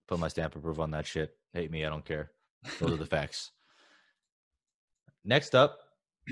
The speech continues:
Speaker 1: Deontay Johnson. Uh, this is someone that I actually really liked coming in the season. He doesn't have that typical analytical profile, but the thing is, Steelers actually just, they're just good at drafting wide receivers, right? There are certain teams that I look to, and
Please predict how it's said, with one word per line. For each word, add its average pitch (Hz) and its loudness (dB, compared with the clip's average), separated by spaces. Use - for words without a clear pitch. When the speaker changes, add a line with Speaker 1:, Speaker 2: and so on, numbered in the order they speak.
Speaker 1:
Deontay 113 8
Johnson. 90 4
Uh, 90 6
this 131 4
is 165 0
someone 202 6
that 110 8
I 117 10
actually 120 4
really 135 2
liked 147 4
coming 131 4
in 123 2
the 107 0
season. 131 4
He 131 4
doesn't 165 6
have 156 6
that 123 10
typical 117 4
analytical 104 2
profile, 123 2
but 107 10
the 98 -8
thing 185 4
is, 160 4
Steelers 156 6
actually 151 2
just, 143 -6
they're 113 2
just - -4
good 156 6
at 156 6
drafting 101 6
wide 98 6
receivers, 85 -2
right? 85 2
There 95 0
are 95 4
certain 175 4
teams 120 2
that 101 8
I 87 8
look 87 2
to, 139 6
and 90 4